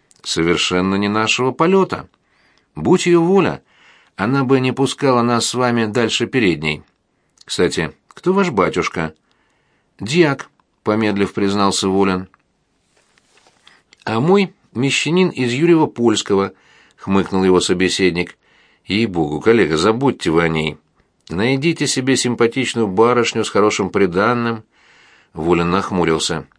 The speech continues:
И не надо делать такое лицо, коллега. Вы земский врач, я уездный. В нашем мире баронессы, если и появляются, то надолго не задерживаются. Я вполне допускаю, что на вас нашла мимолетная блажь,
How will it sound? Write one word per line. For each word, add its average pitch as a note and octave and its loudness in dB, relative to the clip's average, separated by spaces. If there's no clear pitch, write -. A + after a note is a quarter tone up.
И D#2+ -6
не E2 -4
надо E2 -2
делать F2+ 0
такое G#2 -2
лицо, C#3 0
коллега. D#2 0
Вы D#2 0
земский A#2 0
врач, F#2+ 0
я D3+ 4
уездный. A#2 0
В E2 -6
нашем F3 0
мире F3 2
баронессы, C3+ 0
если B2 0
и C3 0
появляются, D3+ 0
то B2 2
надолго C#3+ 2
не D3+ 0
задерживаются. C3+ 0
Я E2 2
вполне F#2+ 0
допускаю, G2+ 0
что - -6
на F#2 0
вас G2 0
нашла G2+ -2
мимолетная G#2+ 0
блажь, D3+ 0